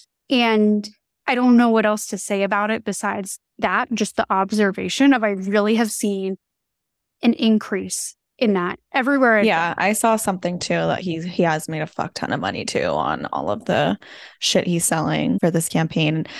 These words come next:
Speaker 2: I mean, yeah, I mean, also it's like, obviously he's just, he's freshly into kicking off this new campaign for president. So obviously there's gonna be a resurgence of these people, like,
Speaker 1: Yeah.
Speaker 2: you know, showing support, and it's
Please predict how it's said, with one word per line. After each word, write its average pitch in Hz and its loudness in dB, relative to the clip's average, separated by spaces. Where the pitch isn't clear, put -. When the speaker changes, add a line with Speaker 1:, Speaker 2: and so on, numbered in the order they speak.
Speaker 2:
I 247 0
mean, 226 0
yeah, 190 0
I 190 -2
mean, 190 2
also 180 2
it's 175 -2
like, 175 -2
obviously 170 -2
he's 170 -2
just, - -6
he's - 0
freshly - -2
into 165 -2
kicking 160 -2
off - -2
this 156 -2
new - -4
campaign - -4
for - -8
president. - -4
So 170 -2
obviously - -4
there's 170 -4
gonna 170 -2
be 165 0
a 160 0
resurgence 160 -2
of - -2
these 160 -4
people, 160 -2
like, 156 -2
Speaker 1:
Yeah. 262 -6
Speaker 2:
you 190 2
know, 175 2
showing 160 0
support, 156 0
and 156 0
it's - -6